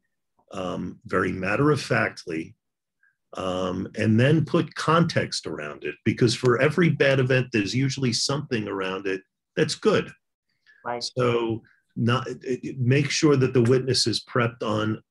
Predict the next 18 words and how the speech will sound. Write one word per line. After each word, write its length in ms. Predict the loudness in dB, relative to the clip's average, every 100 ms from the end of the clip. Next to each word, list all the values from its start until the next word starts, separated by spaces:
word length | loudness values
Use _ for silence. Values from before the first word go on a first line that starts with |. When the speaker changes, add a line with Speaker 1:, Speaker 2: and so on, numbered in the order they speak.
| _
Speaker 1:
all 300 | 2 4 4
of 120 | 4
it, 180 | -2 -6 _ _ _ _ -6
not 340 | -2 -2 -4
just 320 | -2 -2 -2
the 80 | -6
bad, 360 | -6 -6 -6 -12 _ _ _ _ _ -6
um, 320 | -4 -2 -2
because 380 | -2 0 0 0
it's 200 | 0 2
not 220 | 2 2
surprising 580 | 0 0 -2 0 -4 -6
that 160 | -6
they 100 | -6
do 200 | -6 -8
get 200 | -6 -8
called 280 | -6 -6 -6
adverse. 560 | -12 -12 -10 -8 -8